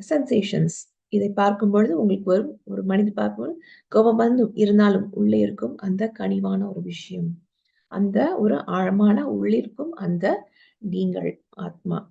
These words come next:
நீங்கள், நீ-, அந்த ஆழமான நீங்கள் யார் என்பதை கண்டு கொள்வதை பற்றிய ஒரு விஷயம். அடுத்து, இது வந்து ஒரு சடன் ரிமைண்டர் அப்படின்னு சொல்றார். எதை ஞாபகப்படுத்துவது?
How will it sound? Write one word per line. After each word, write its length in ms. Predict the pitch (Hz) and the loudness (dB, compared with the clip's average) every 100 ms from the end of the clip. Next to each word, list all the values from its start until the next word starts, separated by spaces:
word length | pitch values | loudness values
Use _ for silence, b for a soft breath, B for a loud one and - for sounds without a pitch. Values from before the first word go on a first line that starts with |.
| _ 202 | _ 0
நீங்கள், 520 | 208 220 190 185 151 - - | 2 4 2 0 -2 -6 -8
நீ-, 320 | 202 196 202 | -2 -2 -2
அந்த 280 | 185 180 196 349 | -2 2 2 2
ஆழமான 420 | 202 185 180 202 262 | -2 -2 0 0 2
நீங்கள் 440 | 202 202 185 170 165 | 2 2 2 2 2
யார் 280 | 165 151 - | 2 0 -4
என்பதை 380 | 170 170 165 320 | -4 0 0 0
கண்டு 320 | 247 202 202 | -2 -2 -2
கொள்வதை 360 | 202 190 190 190 | -4 -4 -2 -4
பற்றிய 380 | 190 - - 254 | -6 -14 -6 -2
ஒரு 140 | 247 214 | 0 0
விஷயம். 400 | 170 - 151 - _ _ _ _ _ _ _ - | -4 -4 -6 -6 _ _ _ _ _ _ _ -6
அடுத்து, 320 | 285 277 - | -6 -2 -4
இது 160 | - 240 | -2 0
வந்து 200 | 247 254 349 | 2 4 6
ஒரு 160 | 220 254 | 4 2
சடன் 420 | - 240 359 349 | -2 -2 0 0
ரிமைண்டர் 520 | 254 208 214 214 226 | 2 4 6 4 2
அப்படின்னு 300 | 170 175 190 208 | 0 0 -2 -4
சொல்றார். 320 | 175 170 - _ _ _ _ _ _ _ - | -2 -2 -4 _ _ _ _ _ _ _ -2
எதை 260 | 208 269 320 | 0 2 0
ஞாபகப்படுத்துவது? 920 | 220 196 185 180 165 - 185 175 | 0 2 0 0 -4 -8 -8 -8